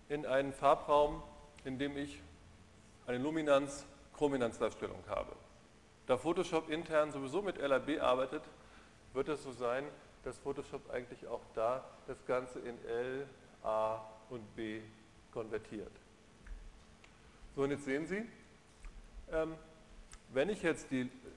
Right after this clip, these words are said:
Helligkeit ändere, dann bedeutet das nichts anderes, als dass ich meinen L-Wert ändere. Wenn ich jetzt meine A- und B-Werte mal aufmale, alleine, dann stellen die ja eine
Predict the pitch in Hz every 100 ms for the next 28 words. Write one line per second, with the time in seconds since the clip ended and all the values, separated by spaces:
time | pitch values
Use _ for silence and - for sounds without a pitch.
0 | - - - 165 220 240 - 170 131 -
1 | 113 107 95 104 - - - - - -
2 | - 139 156 160 151 165 175 160 170 160
3 | 165 147 151 143 143 147 131 135 131 110
4 | - 101 95 95 92 - - - - -
5 | - - - - - - 135 156 165 170
6 | 156 139 - 127 143 135 120 120 220 196
7 | 147 127 127 117 139 202 - 120 95 107
8 | 202 - - - - - - - - -
9 | - - - - - 117 113 175 156 214
10 | - - - - - - 127 147 175 -
11 | 127 147 156 160 151 156 131 139 139